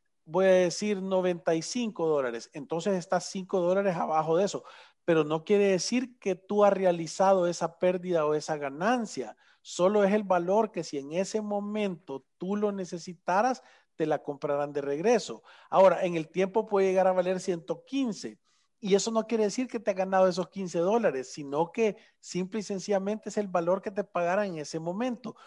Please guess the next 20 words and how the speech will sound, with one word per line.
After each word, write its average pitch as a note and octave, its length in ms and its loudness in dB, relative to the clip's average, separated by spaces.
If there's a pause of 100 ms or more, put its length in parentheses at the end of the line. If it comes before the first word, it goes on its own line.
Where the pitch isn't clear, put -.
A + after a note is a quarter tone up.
(280)
Por C#3+ 160 0
eso E3 180 0
lo A3+ 80 -2
importante G#3 880 -4
cuando C#3 300 -4
uno F3 280 -2
anda G3+ 180 0
buscando E3+ 960 -4
algo D#3+ 480 2
de B2+ 180 -4
riesgo D#3+ 520 -2
un E3+ 140 -6
poquito F3+ 460 -8
más F3 260 -6
alto F#3 280 2
o C3+ 60 -4
de C#3+ 80 -2
un F3+ 80 -4
retorno F#3 580 -2
más D3+ 340 -8